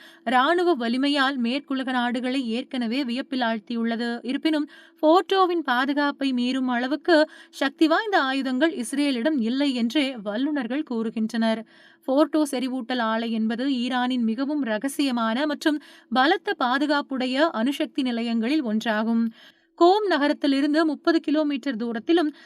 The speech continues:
தலைநகர் தெஹ்ரானில் இருந்து நூற்றி அறுபது கிலோமீட்டர் தூரத்திலும், ஃபோர்டோ கிராமத்திற்கு அருகில் ஒரு மலையின் அடியில் இந்த ஆலை அமைந்துள்ளது. இது வான்வழி தாக்குதல்களை சமாளிக்கும் வகையிலேயே எதிராக வடிவமைக்கப்பட்டுள்ளது.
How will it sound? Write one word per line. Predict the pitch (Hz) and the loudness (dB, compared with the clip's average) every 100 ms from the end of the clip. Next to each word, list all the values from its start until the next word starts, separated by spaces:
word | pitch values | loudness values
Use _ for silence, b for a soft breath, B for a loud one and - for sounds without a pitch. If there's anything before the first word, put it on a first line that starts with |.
| B | B
தலைநகர் | - 285 349 349 320 247 | 0 2 4 4 2 2
தெஹ்ரானில் | 262 240 359 359 339 | -2 2 2 2 0
இருந்து | 285 311 294 330 | 0 0 2 2
நூற்றி | 294 302 - 330 | 2 -2 0 2
அறுபது | 247 285 311 | 2 0 -2
கிலோமீட்டர் | 285 277 269 262 269 220 | -2 -2 -2 -4 -4 -4
தூரத்திலும், | 240 233 349 349 320 B B _ | -4 -2 2 2 2 B B _
ஃபோர்டோ | 330 359 415 392 | 4 4 4 0
கிராமத்திற்கு | 359 302 294 302 - 302 - 294 | 0 0 0 -2 -4 -6 -2 0
அருகில் | 254 277 302 | 0 2 2
ஒரு | 302 247 | 2 0
மலையின் | 233 233 302 339 320 | 2 2 2 2 0
அடியில் | 240 269 294 226 | 0 0 0 0
இந்த | 240 240 | -2 0
ஆலை | 233 240 262 311 | 0 0 0 0
அமைந்துள்ளது. | 226 233 226 226 220 240 240 240 B B B | 0 2 2 0 0 -2 -4 -6 B B B
இது | 277 302 | 2 4
வான்வழி | 269 294 381 370 349 | 4 2 2 4 4
தாக்குதல்களை | 269 254 285 269 262 254 262 | 2 -2 -2 -2 -2 -2 -2
சமாளிக்கும் | 254 233 269 269 - 254 | -2 0 0 -2 -4 -2
வகையிலேயே | 233 247 254 247 240 285 320 | -2 -2 -2 -2 0 0 0
எதிராக | 226 294 320 311 320 | -2 2 4 4 2
வடிவமைக்கப்பட்டுள்ளது. | 269 240 240 240 233 233 233 226 226 240 233 | 0 -4 -4 -6 -8 -8 -6 -4 -2 -4 -6